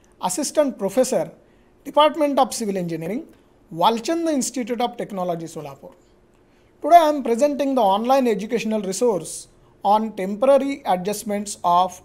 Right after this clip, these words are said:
total station. The learning outcomes of this online educational resource is, at the end of this session, the learners will be able to compare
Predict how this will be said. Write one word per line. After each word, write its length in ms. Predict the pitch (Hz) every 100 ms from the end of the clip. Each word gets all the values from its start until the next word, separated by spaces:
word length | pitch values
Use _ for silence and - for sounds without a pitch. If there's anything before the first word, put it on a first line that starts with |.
| _
total 300 | 180 185 175
station. 640 | 170 - 160 156 165 120 - _ _ - _ _ _ - - - - _ _ _ _ - - - _ _ - _ _ _ _ _ _ _ 247
The 160 | 233
learning 340 | 247 269 339 359
outcomes 480 | 320 262 302 285 247
of 380 | 233 214 - - _ _ _ _ 202
this 240 | 202 302
online 400 | 247 220 277 311
educational 560 | 262 247 233 220 233 220
resource 540 | 202 220 165 156 - _ _ _ _
is, 440 | 302 269 202 - - _ _ -
at 160 | 247
the 160 | 302 269
end 220 | 330 349
of 180 | 302 196
this 180 | 269 -
session, 600 | 220 226 262 254 175 - _ _ _ -
the 160 | 185
learners 440 | 185 247 330 359 294
will 160 | 254
be 100 | 226
able 240 | 208 185 170
to 140 | 185
compare 760 | - 180 226 214 262 180 175